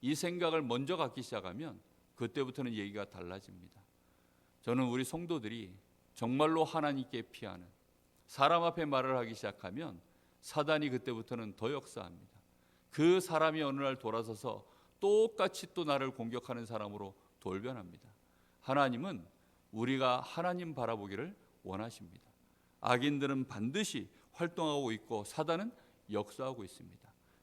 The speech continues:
그래서 우리는 여호와께 반드시 피해야 합니다. 여호와는 어디에 계십니까? 성전에 계신다라고 나와 있습니다. 사 절에 보니까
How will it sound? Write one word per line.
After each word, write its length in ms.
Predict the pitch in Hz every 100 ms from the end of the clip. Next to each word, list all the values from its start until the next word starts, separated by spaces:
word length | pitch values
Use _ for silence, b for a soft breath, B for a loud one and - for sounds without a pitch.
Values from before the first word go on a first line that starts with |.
| -
그래서 360 | 131 139 139
우리는 440 | 123 120 123 110 107 b b -
여호와께 520 | 113 147 175 170 170
반드시 380 | 156 135 135 131
피해야 400 | 135 - 170 156
합니다. 420 | 98 90 - 101 - -
여호와는 400 | 113 131 135 139
어디에 380 | 113 113 139 147
계십니까? 580 | 131 - 113 101 160 - _ b b b
성전에 640 | - - 165 165 175 165 156
계신다라고 840 | 135 - 120 127 117 - 107 104
나와 200 | 95 87
있습니다. 520 | 85 - - - 110 _ b b b b
사 220 | - 110
절에 200 | 120 127
보니까 560 | 120 113 107 113 107